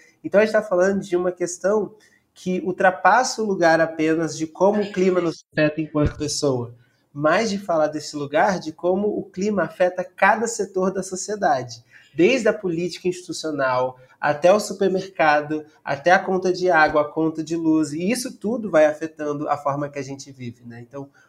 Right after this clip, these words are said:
como a gente constrói esse futuro a partir desse lugar? Então, e daqui a dez anos? Se a gente passou agora por uma crise em meio à pandemia, onde a gente teve uma grande questão de segurança alimentar, uma grande questão de acesso à moradia, uma grande questão de acesso à alimentação,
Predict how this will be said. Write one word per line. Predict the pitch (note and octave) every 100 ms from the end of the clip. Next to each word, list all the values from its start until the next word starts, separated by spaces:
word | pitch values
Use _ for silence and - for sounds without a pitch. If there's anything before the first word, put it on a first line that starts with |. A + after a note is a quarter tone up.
| _
como | - F3+ A3
a | G3+
gente | F3+ F3 E3+ F3 D#3+ D3 - _
constrói | F#3 F#3+ F#3 F#3 F#3+
esse | G3+ G3
futuro | F#3 F3+ F3 F3+
a | E3+
partir | E3+ -
desse | E3 D#3 E3
lugar? | D3+ D3
Então, | F3+
e | G#3
daqui | G#3+ G3+
a | F3+
dez | E3+ D#3+ D#3+
anos? | C#3 A#2+ A2+ - _ _ _
Se | -
a |
gente | D#3 F3
passou | F3+ F3+ F#3+
agora | F#3 F3 E3+ F3
por | F3
uma | F3+
crise | F3+ F3+ F3+ E3+ D3
em | D#3
meio | D#3
à | D3+
pandemia, | E3+ E3 E3 E3 D#3 C#3 B2 - _ _ -
onde | E3 E3+ D#3+
a |
gente | D3+ E3 -
teve | D#3+ E3
uma | F3+ F3 F3 -
grande | F3+ G3+ A#3+ A#3 G3+
questão | F#3 - E3
de | D3+
segurança | D#3 D3+ D3+ D3+
alimentar, | D3 D3 D3 C#3+ C#3+ C#3+ - _
uma | D#3 D#3+
grande | D3 F3 A3 A3
questão | G#3 F#3 F3
de | E3
acesso | D#3+ E3+ D#3+
à |
moradia, | D#3+ E3 D#3+ D#3 - D3+ D#3+ D#3
uma | D#3 D3+
grande | D3+ E3 G3+ G3
questão | F#3+ F3+ E3+
de | D#3
acesso | D#3 D#3+ D#3 E3
à |
alimentação, | D#3+ D#3+ D#3 D3+ - E3 F3 G3